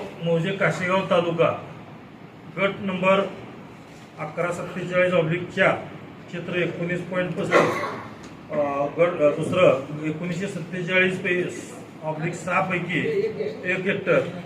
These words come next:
अकराशे सत्तेचाळीस ऑब्लिक आठ पैकी एक पॉइंट पंधरा, अ, एक पॉइंट पंधरा असं एकवीस पॉइंट एक्कावन्न हेक्टर हा पहिला टप्पा मौजे काशेगाव येथे,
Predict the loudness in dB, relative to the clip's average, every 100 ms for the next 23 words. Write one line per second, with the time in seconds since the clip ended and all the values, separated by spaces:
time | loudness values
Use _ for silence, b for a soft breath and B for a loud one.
0 | -14 -14 -10 -8 0 4 4 2 -2 -4
1 | -6 -4 2 2 4 0 0 -2 2 2
2 | 2 -2 -4 -2 -4 -4 -12 -6 -6 -4
3 | -4 -2 -2 -2 2 2 2 -2 -6 0
4 | 6 8 8 6 2 -2 -8 -14 -16 -14
5 | -14 -14 -14 -12 -10 -8 0 0 2 2
6 | 6 6 6 2 0 -2 -4 -6 -2 0
7 | 0 2 6 8 6 2 2 2 0 -10
8 | -6 2 2 2 2 8 8 8 4 4
9 | 4 4 -2 -8 -4 -2 0 0 0 2
10 | 2 2 4 4 4 2 2 0 -4